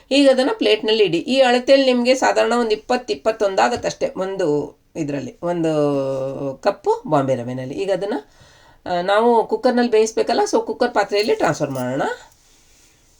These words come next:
ನಾವೀಗ ಕುಕ್ಕರ್‌ನಲ್ಲಿ ಹೇಗೆ ಇಡ್ಲಿ ಸ್ಟೀಮ್ ಮಾಡ್ತೀವಲ್ಲ, ಹಾಗೆ ಇವಾಗ ಕುಕ್ಕರ್‌ನಲ್ಲಿ ನೀರು ಬಿಸಿ ಆಗಿದೆ. ಅದನ್ನ ಇಡಿ, ಮತ್ತೆ ಮುಚ್ಚಳ ಮುಚ್ಚಿಬಿಟ್ಟು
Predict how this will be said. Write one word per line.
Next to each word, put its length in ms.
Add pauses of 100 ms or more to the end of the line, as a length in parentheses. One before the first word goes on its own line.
(800)
ನಾವೀಗ 240
ಕುಕ್ಕರ್‌ನಲ್ಲಿ 580
ಹೇಗೆ 460
ಇಡ್ಲಿ 420
ಸ್ಟೀಮ್ 320
ಮಾಡ್ತೀವಲ್ಲ, 400
ಹಾಗೆ 380
ಇವಾಗ 180
ಕುಕ್ಕರ್‌ನಲ್ಲಿ 500
ನೀರು 200
ಬಿಸಿ 260
ಆಗಿದೆ. 680 (520)
ಅದನ್ನ 260
ಇಡಿ, 600 (260)
ಮತ್ತೆ 460 (1400)
ಮುಚ್ಚಳ 380
ಮುಚ್ಚಿಬಿಟ್ಟು 680